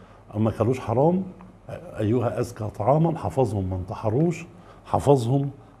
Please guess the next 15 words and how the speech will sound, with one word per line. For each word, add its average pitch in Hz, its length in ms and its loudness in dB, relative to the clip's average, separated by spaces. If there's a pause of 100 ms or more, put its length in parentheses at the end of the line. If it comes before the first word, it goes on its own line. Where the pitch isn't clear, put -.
ان 110 160 4
هم 135 500 2
فضلوا 110 460 2
يدعون 110 280 -2
الى 120 200 0
الله 135 300 0
مع 107 200 0
وجود 113 320 -2
مخالفين 98 540 -4
لهم. 92 180 -14 (840)
طيب 82 200 0 (100)
بعد 156 280 6
كده 165 300 4 (1400)
اخر 156 320 4
بقى 117 280 0